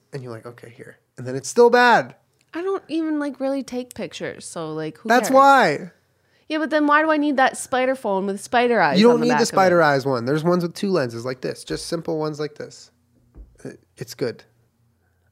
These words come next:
Speaker 1: I don't work for Apple, I promise.
Speaker 2: I don't take pictures. Have you noticed? I don't post on the Instagram. I don't
Speaker 1: You
Speaker 2: post
Speaker 1: do Instagram stories of the dogs and me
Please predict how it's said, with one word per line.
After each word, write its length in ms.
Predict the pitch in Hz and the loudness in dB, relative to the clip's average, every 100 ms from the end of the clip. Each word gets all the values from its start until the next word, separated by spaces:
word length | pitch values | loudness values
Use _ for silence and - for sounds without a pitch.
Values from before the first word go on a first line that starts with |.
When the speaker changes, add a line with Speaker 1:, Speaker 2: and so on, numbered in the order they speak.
| _ | _
Speaker 1:
I 60 | 123 | -6
don't 140 | 120 | -4
work 160 | 120 120 | -4 -6
for 160 | - 117 | -10 -12
Apple, 240 | 113 - | -12 -12
I 60 | - | -14
promise. 400 | - - 233 233 | -12 -12 -8 -6
Speaker 2:
I 20 | |
don't 200 | 247 254 | -4 -6
take 200 | 254 226 | -8 -8
pictures. 520 | 226 208 - 127 - | -8 -10 -10 -14 -14
Have 160 | 185 165 | -10 -8
you 80 | 160 | -6
noticed? 440 | 160 151 190 220 | -6 -6 -8 -6
I 60 | 165 | -4
don't 180 | 156 143 | -4 -6
post 300 | 165 151 156 | -6 -6 -8
on 140 | 143 | -10
the 40 | 131 | -8
Instagram. 640 | 185 - 185 185 190 175 | -10 -10 -6 -4 -4 -4
I 40 | |
don't 100 | 160 | -2
Speaker 1:
You 120 | 156 | -2
Speaker 2:
post 80 | 190 | 0
Speaker 1:
do 120 | 202 | 2
Instagram 400 | 180 175 170 170 | 0 0 -2 -4
stories 320 | 151 160 156 135 | -2 0 2 0
of 100 | 123 | -4
the 80 | 127 | -2
dogs 340 | 127 131 127 | 0 0 -2
and 260 | 135 135 139 | -8 -6 -6
me 320 | 135 117 | -6 -8